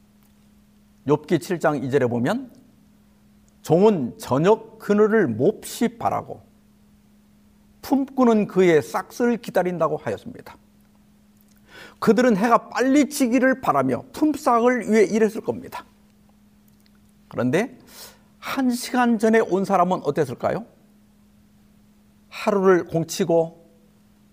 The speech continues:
빈손으로 들어갈 형편이었습니다. 그런데 주인이 불러줬어요. 그들은 어떤 마음으로 일했-, 일했을까요?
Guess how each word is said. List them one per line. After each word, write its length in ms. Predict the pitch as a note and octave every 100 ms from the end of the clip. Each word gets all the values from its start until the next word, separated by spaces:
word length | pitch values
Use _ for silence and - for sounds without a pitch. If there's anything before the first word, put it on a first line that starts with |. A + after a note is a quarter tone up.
| _ -
빈손으로 680 | D3 D#3+ F3+ G#3 G3+ G3+
들어갈 320 | G#3 G3 F#3+ F#3+
형편이었습니다. 800 | G3+ G#3 F#3+ D3 B2 D#2+ - - _ _ _ _ _ _ _ _ _ _ _ _ _ -
그런데 360 | D#4 D4+ C#4
주인이 280 | - C4 B3+
불러줬어요. 600 | C4 B3+ B3 F3 - - - _ _ _ _ _ _ _ _ - -
그들은 380 | - G3+ C4 F#3
어떤 380 | D#3 - C#4+ D#4+
마음으로 320 | A#3+ A#3 A#3+
일했-, 280 | G3 E3 F3
일했을까요? 600 | F3+ F3+ - - F2+